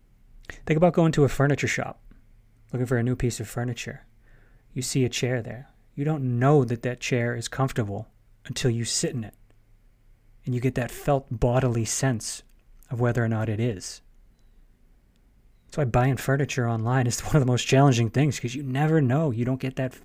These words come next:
experience in the chair, in the bed, in the sofa. That felt sense blends together most of the information that we receive from any experience you're in.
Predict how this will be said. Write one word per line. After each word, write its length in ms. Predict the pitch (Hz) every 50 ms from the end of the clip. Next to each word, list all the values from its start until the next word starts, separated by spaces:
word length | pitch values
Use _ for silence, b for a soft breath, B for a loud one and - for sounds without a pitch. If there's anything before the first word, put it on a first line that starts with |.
| - -
experience 720 | - - - - - - 135 147 156 147 135 120 113 -
in 180 | - 135 135 131
the 80 | 123
chair, 440 | 117 - - 147 147 160 156 110 - B B B B B B
in 240 | 123 135 139 143 139
the 80 | 135
bed, 480 | 113 107 - - 127 160 170 110 101 - b b b b b b b b b - - - 147
in 120 | 147 143
the 100 | 135 127
sofa. 640 | - - - - - 127 151 - - 113 104 98 - _ _ _ _ - - - _ _ - - - - - - - _ _ _ - - - - - - _ _ _ _ _ _ _ _ _ _ _ b b b b b b b b -
That 140 | - -
felt 280 | - - - 180 175 -
sense 340 | - - - 165 165 - -
blends 420 | 113 117 127 135 151 160 156 -
together 400 | - 139 123 127 131 139 139 127
most 320 | 107 107 117 139 143 - 143
of 80 | 131
the 80 | 131 131
information 640 | 127 123 - - 117 117 123 127 139 135 - 120 113
that 120 | 123 -
we 80 | 127 123
receive 480 | 120 113 - - - - 151 147 127
from 220 | - - 117 - - -
any 220 | 139 143 147 147 135
experience 600 | 127 - - - 131 127 123 123 120 117 - -
you're 140 | 120 110 107
in. 220 | 120 139 120 107